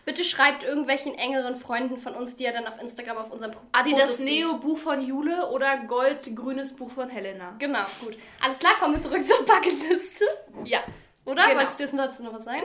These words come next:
Speaker 2: Nö, nö,
Speaker 1: Okay.
Speaker 2: nö, alles gut. Ja, ähm, ich würde mal mit
Speaker 1: Ja.
Speaker 2: dir anfangen.
Speaker 1: Ach so, mit mir?
Speaker 2: Ja, mit dir.
Speaker 1: Okay, ja.
Speaker 2: <laughs> Sag uns doch mal einen deiner wichtigsten Punkte auf deiner
Speaker 1: Boah,
Speaker 2: Bucketliste.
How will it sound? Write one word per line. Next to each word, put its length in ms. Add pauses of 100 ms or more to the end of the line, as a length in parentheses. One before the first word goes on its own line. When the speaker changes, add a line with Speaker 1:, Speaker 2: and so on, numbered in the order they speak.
Speaker 2:
Nö, 260
nö, 100
Speaker 1:
Okay. 260
Speaker 2:
nö, 60
alles 280
gut. 300 (340)
Ja, 480
ähm, 460
ich 280
würde 180
mal 200
mit 100
Speaker 1:
Ja. 80
Speaker 2:
dir 120
anfangen. 400 (320)
Speaker 1:
Ach 100
so, 120
mit 160
mir? 320
Speaker 2:
Ja, 220
mit 200
dir. 80
Speaker 1:
Okay, 400 (100)
ja. 260 (440)
Speaker 2:
<laughs> 460
Sag 200
uns 160
doch 180
mal 180 (120)
einen 380
deiner 420
wichtigsten 520
Punkte 220
auf 60
deiner 220
Speaker 1:
Boah, 640
Speaker 2:
Bucketliste. 120